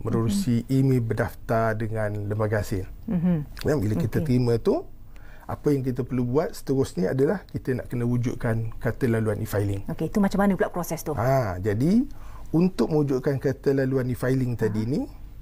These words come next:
Speaker 1: eh, kita pergi kepada My Tax,
Speaker 2: Okey.
Speaker 1: butang My Tax, kemudian kita tekan pada perkhidmatan Easy Hasil.
Speaker 2: Mhm.
Speaker 1: Kemudian kita ke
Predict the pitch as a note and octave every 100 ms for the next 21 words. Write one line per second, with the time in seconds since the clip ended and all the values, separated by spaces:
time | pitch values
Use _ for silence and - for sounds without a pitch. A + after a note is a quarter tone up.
0 | - A2 A2 A2 G#2 G#2+ G#2 - - -
1 | C3 - C#3 C#3 C#3+ C3+ B2+ B2 A#2+ A#2+
2 | A2+ A2 G#2+ G#2+ G#2 - - - - -
3 | A#2 A#2 - A2 G3 - - F3+ A#2 F#3
4 | A2+ A2 A2 - F3 - - A#2+ B2 C3+
5 | A#2+ - C#3 - F3 A#2 A#2 A2 G#2+ G#2+
6 | G#2 G2+ G#2+ - - - B2+ - A#2+ -
7 | G#2+ C3 B2 G#2+ - F#2+ - F3+ E3+ F3+
8 | D#3+ - - - - - A2+ A2+ D3 F#3
9 | - A#2 A2 G#2+ - A2 G#2